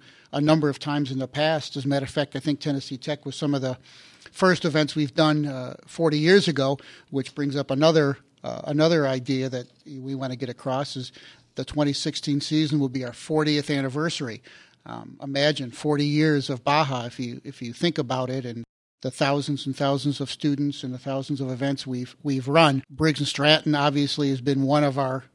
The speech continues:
uh, sponsors that, that have been there at the beginning. They are supplying engines to us. Uh, I can get into that further because actually some of the new things for twenty seventeen would be a new Baja engine.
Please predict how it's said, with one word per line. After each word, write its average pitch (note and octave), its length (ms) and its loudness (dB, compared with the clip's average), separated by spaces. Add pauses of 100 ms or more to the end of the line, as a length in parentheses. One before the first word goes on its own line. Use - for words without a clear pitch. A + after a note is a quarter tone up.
(140)
uh, B2+ 160 -12 (300)
sponsors D3 600 -2
that, C3 180 -4 (200)
that B2 160 -6
have A#2+ 180 -10 (600)
been E3 200 4
there D#3 120 2
at C#3+ 100 -2
the C3 60 -12
beginning. E3+ 600 0
They C#3 180 -2
are C3 160 -2
supplying C3 680 -4
engines D#3+ 440 2
to D3+ 220 2
us. - 260 -4 (460)
Uh, A#2 60 -14 (240)
I C3 100 -4
can C#3 160 -6
get C#3+ 160 2
into C#3+ 240 0
that C#3 180 0
further D#3+ 360 4
because C3+ 280 -2
actually C#3 360 -2
some C3+ 200 -2
of B2+ 60 -2
the C3 80 -2
new D3+ 180 4
things C#3+ 300 -2
for C#3 140 -8
twenty C#3 280 -2
seventeen C3+ 540 -2
would C3 160 -2
be B2+ 140 -6
a B2+ 80 -6
new C3 160 -4
Baja C#3 320 -2
engine. B2 400 -10